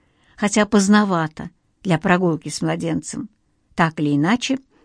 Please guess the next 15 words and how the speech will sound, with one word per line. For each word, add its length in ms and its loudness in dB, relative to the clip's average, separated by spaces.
проверить 600 0
стоило. 680 -6
Глеб 320 6
завернул 500 6
за 300 2
угол 440 -2
и 100 6
уткнулся 580 6
в 40 6
огромный 680 6
зелёный 540 2
пустырь. 680 -4
Несколько 500 6
старых 420 2
деревьев 600 2